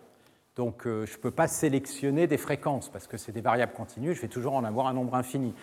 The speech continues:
Je ne vais pas pouvoir calculer des intégrales de Fourier, il me faudrait un nombre infini de, de fréquences. Or, tout le but, c'est d'avoir un petit nombre de variables. Alors, comment est-ce qu'on passe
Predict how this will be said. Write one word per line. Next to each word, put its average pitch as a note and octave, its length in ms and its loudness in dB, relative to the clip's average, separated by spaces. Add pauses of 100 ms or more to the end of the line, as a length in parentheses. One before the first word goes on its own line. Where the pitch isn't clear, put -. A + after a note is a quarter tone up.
(160)
Je - 60 -18
ne - 20 -12
vais C3 100 2
pas C3 80 6
pouvoir D3 320 4
calculer D#3+ 400 4
des B2 240 4
intégrales D#3 580 4
de B2+ 100 2
Fourier, D3+ 400 2
il G#2+ 80 0
me G2 40 -6
faudrait A#2 300 -6
un B2+ 40 0
nombre B2 220 2
infini B2 360 0
de, - 40 -12 (440)
de A#2+ 60 2
fréquences. F#3+ 640 2
Or, C3 160 2
tout E3+ 120 2
le C#3+ 80 4
but, G3 360 2 (220)
c'est - 160 2
d'avoir B2+ 300 6
un C#3 80 6
petit E3 320 2
nombre E3+ 180 2
de C#3+ 80 4
variables. G#2 500 2 (1400)
Alors, E3+ 240 8
comment A#3+ 240 12
est-ce C4+ 120 4
qu'on F#3 120 6
passe - 600 8